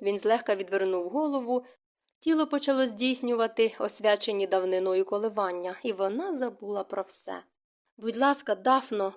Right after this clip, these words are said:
почула вона його уривчастий шепіт. "Зроби це, зараз, зараз". І вона послухалася його, бо сама хотіла того ж і не могла більше чекати. Світ вибухнув довкола неї.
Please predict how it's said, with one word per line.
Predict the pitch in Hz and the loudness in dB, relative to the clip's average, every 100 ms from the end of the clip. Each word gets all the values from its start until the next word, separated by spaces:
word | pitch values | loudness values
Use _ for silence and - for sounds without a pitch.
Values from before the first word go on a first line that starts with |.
| - | -8
почула | 196 220 202 196 | -4 0 2 2
вона | 202 226 240 | 2 2 2
його | 220 208 | 2 2
уривчастий | 202 196 202 214 226 | 2 0 -2 -4 -2
шепіт. | 220 - 196 - - _ _ _ | 0 -2 -4 -10 -14 _ _ _
"Зроби | 214 247 277 247 247 | -8 0 2 4 2
це, | 190 - 190 190 | 2 -2 -4 -2
зараз, | 247 240 185 180 - | -2 0 -2 -4 -2
зараз". | 277 262 196 185 - - _ _ | 2 2 2 -2 -6 -10 _ _
І | - | -6
вона | 220 339 370 | 0 0 0
послухалася | 330 - 240 226 214 208 202 202 | -2 -2 -2 -2 0 -2 -2 -2
його, | 196 196 196 | -2 -2 -2
бо | 196 | -2
сама | 226 214 | -2 -2
хотіла | 220 220 208 202 | -2 -2 0 0
того | 202 226 269 | 0 -2 -2
ж | 320 294 | -2 0
і | |
не | 269 | 0
могла | 240 220 208 | 0 -2 -2
більше | 190 190 - | 0 0 0
чекати. | 190 190 - 180 - - - _ _ | -2 -6 -4 -4 -4 -10 -12 _ _
Світ | - - 214 349 370 | -6 -6 0 0 0
вибухнув | 214 214 247 233 233 202 | 0 0 0 -2 -2 -4
довкола | 190 196 - 196 196 | -4 -6 -4 -6 -6
неї. | 190 190 190 196 - | -8 -10 -12 -14 -16